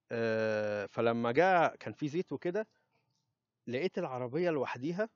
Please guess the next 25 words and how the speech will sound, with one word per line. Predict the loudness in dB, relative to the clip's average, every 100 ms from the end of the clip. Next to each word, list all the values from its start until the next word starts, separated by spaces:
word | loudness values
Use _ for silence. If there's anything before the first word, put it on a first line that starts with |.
| _ -4
هي | -2
ما | 0
اتهزتش | -2 -8 -6 -8 -6
يمين | -6 -4
ولا | -6
شمال، | -8 -14 -4
هي | -2
لوحديها | 0 -2 -4 -10 -6
بدات | -4 -4 -8 _ _ _ _ _ _ _ -4
تهدى، | -4 -2 -6
تهدى، | 0 0 0 -4
تهدى، | -2 0 2
وانا | 2 4 2
ادوس | 0 -6 -8
بنزين | -8 -6 -6 -6
ما | -6
فيش | -8 -10 -10 -8
على | -2
طريق | 0 0
سريع، | 2 4 4 0 _ _ _ _ _ _
وهي | -6 0 0
تهدى، | 0 -2 -2 -6
تهدى، | -4 -4 -4 -6
تهدى، | -4 -4 -6 -6
فضلت | -4 -2 -4